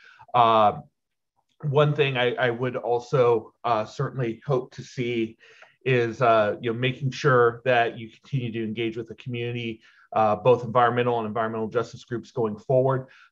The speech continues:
Uh, I appreciate and, and really wanna commend the staff for reaching out pr-, uh, early and having, starting some of the initial conversations, uh, with those stakeholders, uh, in this process and really, uh,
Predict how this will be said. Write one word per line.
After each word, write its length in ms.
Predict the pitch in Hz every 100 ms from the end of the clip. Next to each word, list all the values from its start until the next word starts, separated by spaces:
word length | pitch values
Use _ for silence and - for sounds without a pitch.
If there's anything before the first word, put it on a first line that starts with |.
| -
Uh, 40 |
I 180 | 113 117
appreciate 800 | 110 - 165 151 165 151 147 147
and, 300 | 127 113 113
and 180 | 117 113
really 160 | 127
wanna 220 | 120 113 117
commend 340 | - 117 117
the 80 | 107
staff 560 | - 127 117 117 107 - _
for 680 | - 117 110 110 110 107 107
reaching 360 | 110 113 - 117
out 340 | 110 113 - _ _
pr-, 340 | - 113 -
uh, 280 | 127 107 101
early 560 | 127 127 127 117 120 120
and 240 | 110 107
having, 400 | 104 117 113 107
starting 380 | - - 131 117
some 160 | - 113
of 80 | 104
the 60 |
initial 340 | 98 113 110 117
conversations, 1000 | 127 117 110 - 113 107 123 107 107 - - - - - _
uh, 280 | 117 107 104
with 160 | 110 123
those 240 | 120 113
stakeholders, 680 | - 113 123 120 120 120 113 _ _ _
uh, 160 | 107 110
in 140 | - 120
this 160 | 120
process 600 | - 127 117 123 117 117 -
and 200 | 104 107
really, 440 | 117 110 107 98
uh, 300 | 104 95 98